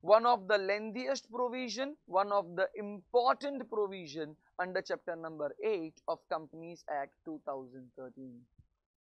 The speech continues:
Section number one twenty-three of Companies Act two thousand thirteen deals with declaration and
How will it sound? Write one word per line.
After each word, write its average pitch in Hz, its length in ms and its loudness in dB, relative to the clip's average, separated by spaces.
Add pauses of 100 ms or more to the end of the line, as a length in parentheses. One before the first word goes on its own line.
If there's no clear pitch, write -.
(340)
Section 247 360 2
number 294 340 6
one 226 320 2
twenty-three 202 880 -4 (180)
of - 220 0
Companies 226 640 -2
Act 226 220 0
two 214 180 -8
thousand 190 480 0
thirteen 156 560 -4 (380)
deals 220 400 -4
with 160 300 -4 (400)
declaration 208 1160 0 (260)
and 170 280 -4